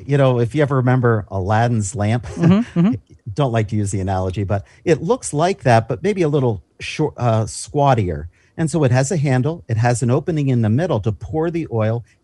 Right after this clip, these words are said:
Speaker 1: and, and the spout has that wick where the light comes from.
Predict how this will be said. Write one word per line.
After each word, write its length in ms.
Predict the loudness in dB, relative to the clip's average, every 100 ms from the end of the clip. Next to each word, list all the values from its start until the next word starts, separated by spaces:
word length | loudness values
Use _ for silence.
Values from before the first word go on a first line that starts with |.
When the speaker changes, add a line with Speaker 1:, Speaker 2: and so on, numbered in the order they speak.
| -4
Speaker 1:
and, 220 | -2 -2 -4
and 140 | -2
the 80 | -2
spout 340 | -2 -6 -4
has 220 | -2 -2
that 280 | 0 -4 -2
wick 380 | -4 -6 -8 -20 _
where 200 | -2 0
the 140 | 2 2
light 320 | 2 0 0
comes 320 | -4 -4 -4
from. 280 | -8 -10 -10